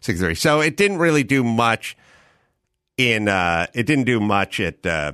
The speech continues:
at, uh, Le Mans, is what I'm saying. Okay. Um, but it ran at Le Mans, and that's something. And it had some career after that. <clears throat> But yeah, then there's those continuation cars, Chris, which are out there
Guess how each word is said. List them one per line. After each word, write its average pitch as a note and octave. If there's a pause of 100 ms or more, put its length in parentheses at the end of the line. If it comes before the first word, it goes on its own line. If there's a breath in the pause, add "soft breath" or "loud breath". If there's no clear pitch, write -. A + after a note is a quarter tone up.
(760)
at, F#2
uh, D#2+
Le E2
Mans, D2 (340)
is D#2
what D2
I'm C2+
saying. C2 (540)
Okay. F2+ (680 loud breath)
Um, C3 (920)
but D3+
it D3+
ran C3
at C#2+
Le F2
Mans, D#2+ (240)
and F2
that's G2
something. C#2+ (220)
And E2+
it D#2+ (100)
had F2
some G2
career D#2
after D2
that. D2
<clears throat> - (380 loud breath)
But D3+
yeah, D#3
then D#3+
there's G3+
those D#3
continuation A2+
cars, C#2+
Chris, C#2+
which D#2+
are D2
out F2+
there D2